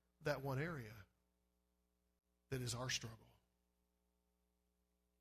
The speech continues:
Paul would remind the church at Corinth in the next letter he writes them. He says this, "Therefore, if anyone is in Christ, he is a" what? "A new creation. The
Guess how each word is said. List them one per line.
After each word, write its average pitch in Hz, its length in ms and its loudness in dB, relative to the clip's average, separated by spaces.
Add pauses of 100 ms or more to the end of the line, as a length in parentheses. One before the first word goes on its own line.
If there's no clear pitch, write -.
(680)
Paul 139 180 4
would 135 100 4
remind 131 340 4
the 120 60 -4
church 135 340 2
at - 80 -8
Corinth 139 360 2
in 127 80 0
the 123 60 -2
next 123 260 0
letter 139 180 4
he 117 120 2
writes 113 320 -2
them. 123 120 -2
He 123 80 0
says 123 260 2
this, 139 220 2
"Therefore, 139 400 4
if - 100 -4
anyone 139 600 2 (580)
is 143 180 4
in 131 120 2
Christ, - 560 4
he 143 160 0
is 123 120 2
a" 131 60 2
what? 123 340 0 (960)
"A 147 80 0
new 139 160 4
creation. 127 580 0 (580)
The 139 120 -4